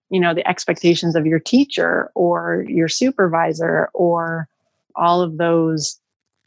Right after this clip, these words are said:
the others around us. And I think what happens when you start your own business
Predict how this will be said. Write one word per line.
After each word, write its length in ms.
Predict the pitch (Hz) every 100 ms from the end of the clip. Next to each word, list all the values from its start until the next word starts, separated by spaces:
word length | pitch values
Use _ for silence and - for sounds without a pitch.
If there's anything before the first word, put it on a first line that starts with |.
| _ _ _ _ _ _ _ -
the 140 | 190 -
others 480 | 208 185 175 170 160
around 500 | 180 170 196 214 196
us. 240 | 170 160 -
And 280 | 190 190 185
I 100 | 196
think 180 | 254 240
what 100 | 196
happens 440 | 220 247 233 202
when 140 | 180 185
you 80 |
start 240 | 175 196 185
your 160 | 175
own 240 | 170 170 165
business 720 | 208 277 220 175 170 156 -